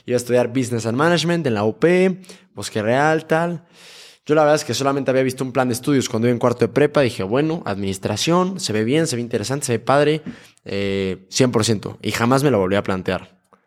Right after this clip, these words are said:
Error número uno. <laughs> Y bueno, ya tenía, según yo, la decisión tomada. Veía gente a mi alrededor preocupada por esta decisión,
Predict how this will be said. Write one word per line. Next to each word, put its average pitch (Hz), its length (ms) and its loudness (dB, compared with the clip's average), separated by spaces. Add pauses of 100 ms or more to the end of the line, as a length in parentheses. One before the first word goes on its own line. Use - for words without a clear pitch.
Error 107 280 2
número 110 260 4
uno. 120 160 2 (680)
<laughs> 139 120 2 (1120)
Y - 20 2
bueno, 175 200 4
ya 147 140 6
tenía, 147 440 4
según 123 340 4
yo, 143 120 6
la 151 100 4
decisión 110 400 2
tomada. 104 400 0 (160)
Veía 117 300 2
gente 143 260 -2
a - 20 2
mi 131 100 -2
alrededor 101 1000 0
preocupada 110 420 0
por 110 140 0
esta 107 180 -2
decisión, 104 480 -2